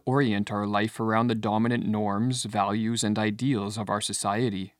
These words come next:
It is to allow the boundaries and templates of our culture to shape our sense of self.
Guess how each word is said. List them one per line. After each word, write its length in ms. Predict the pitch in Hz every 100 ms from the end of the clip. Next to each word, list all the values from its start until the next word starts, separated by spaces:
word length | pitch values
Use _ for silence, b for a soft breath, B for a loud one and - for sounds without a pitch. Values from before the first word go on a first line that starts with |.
| _ _ _ _ _ _
It 100 | 143
is 160 | 151 151
to 180 | - 160
allow 260 | 139 135 151
the 140 | 123
boundaries 640 | 107 107 147 110 104 104
and 160 | 104 107
templates 640 | - 131 139 107 104 - 110
of 100 | 104
our 140 | 101
culture 480 | - 110 107 - 120
to 140 | -
shape 400 | 104 - 131 -
our 100 | 101
sense 380 | 98 - 101 -
of 80 | 92
self. 600 | - 208 - - -